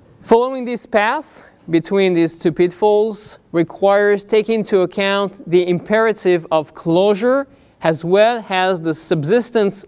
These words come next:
links woven with what needs to be closed in order to dismantle in the most democratic,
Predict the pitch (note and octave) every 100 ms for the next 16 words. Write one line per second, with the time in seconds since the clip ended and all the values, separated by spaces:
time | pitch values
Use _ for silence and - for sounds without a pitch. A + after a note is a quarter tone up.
0 | _ D#3 F3+ A3 C4 - - _ _ _
1 | - C#3 E3+ G#3+ G3+ C4+ C#4+ D4 _ _
2 | - D#3+ G3 F#3+ E3 G3 G3 E3 F#3 A#3
3 | C4 - G3+ E3 F#3 F3 - F3 F#3+ A3+
4 | G#3 - E3 F3 G3 G3+ F3 D#3 D#3 -
5 | F3+ G3+ G#3 A#3 A3+ G#3+ - D#3+ D#3 F3
6 | F3 C#3+ C#3+ F3 A#3 A#3+ A3 A#3+ B3 -